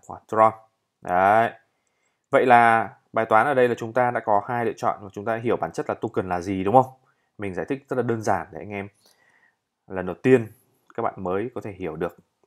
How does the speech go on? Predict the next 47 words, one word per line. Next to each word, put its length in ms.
Đấy. 180
Và 520
nó 180
ở 80
đây 140
là 100
một 200
cái 120
stablecoin, 680
nó 60
sẽ 200
gắn 120
liền 260
với 100
cả 160
một 300
đô, 380
một 180
U 360
S 40
D, 60
một 180
đô 120
la 100
Mỹ. 320
Đấy. 160
Và 120
nó 120
gọi 100
là 60
stablecoin. 640
Stablecoin 600
nghĩa 80
là 120
đồng 180
coin 160
ổn 140
định, 200
nghĩa 140
là 120
nó 180
giá 200
nó 60
sẽ 160
không 180
biến 160
động 240